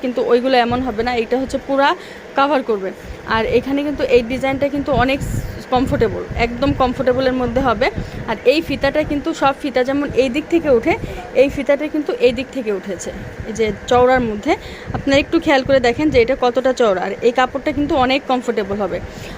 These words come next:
আর এটা প্রাইস থাকবে হচ্ছে চারশো সত্তর টাকা করে, চারশো সত্তর টাকা করে এটার প্রাইস থাকবে, একদম কিন্তু রিজনেবল প্রাইসে, মানে এত সুন্দর প্রোডাক্ট একদম রিজনেবল প্রাইসে দেওয়া হচ্ছে। আর এটা হচ্ছে অরিজিনাল চায়না, অরিজিনাল চায়না প্রোডাক্ট, এটা কিন্তু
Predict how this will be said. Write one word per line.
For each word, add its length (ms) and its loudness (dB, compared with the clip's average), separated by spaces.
আর 160 0
এটা 200 2
প্রাইস 200 2
থাকবে 280 -2
হচ্ছে 240 -2
চারশো 400 2
সত্তর 380 0
টাকা 240 0
করে, 160 -2
চারশো 440 2
সত্তর 340 0
টাকা 220 2
করে 180 4
এটার 240 0
প্রাইস 220 0
থাকবে, 240 -4
একদম 360 0
কিন্তু 240 2
রিজনেবল 460 2
প্রাইসে, 360 0
মানে 140 0
এত 120 -2
সুন্দর 360 2
প্রোডাক্ট 280 4
একদম 200 -2
রিজনেবল 440 2
প্রাইসে 320 2
দেওয়া 200 2
হচ্ছে। 240 -4
আর 60 0
এটা 180 0
হচ্ছে 180 -2
অরিজিনাল 400 0
চায়না, 220 -2
অরিজিনাল 460 0
চায়না 300 2
প্রোডাক্ট, 340 2
এটা 180 -2
কিন্তু 140 -2